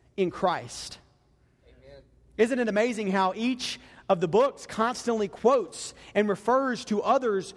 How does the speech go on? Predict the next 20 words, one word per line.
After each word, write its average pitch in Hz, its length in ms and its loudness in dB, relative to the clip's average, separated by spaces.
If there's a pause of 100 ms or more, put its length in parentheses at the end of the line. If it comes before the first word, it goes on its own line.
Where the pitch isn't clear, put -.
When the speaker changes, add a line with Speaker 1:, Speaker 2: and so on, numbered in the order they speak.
(140)
Speaker 1:
within 233 320 4
the 214 80 0
Bible, 139 420 -4 (480)
forming 262 520 2
this 226 200 -2
cohesive 202 560 0
narrative 180 560 0
of 185 240 0 (220)
the 208 80 4
most 214 260 2
beautiful 254 380 0
story 233 360 0
of 220 140 -4
redemption 185 480 -4
that 160 100 -4
the 160 80 -4
world 190 380 -2
has 156 160 -4
ever 165 420 -6 (120)
known? 135 360 -8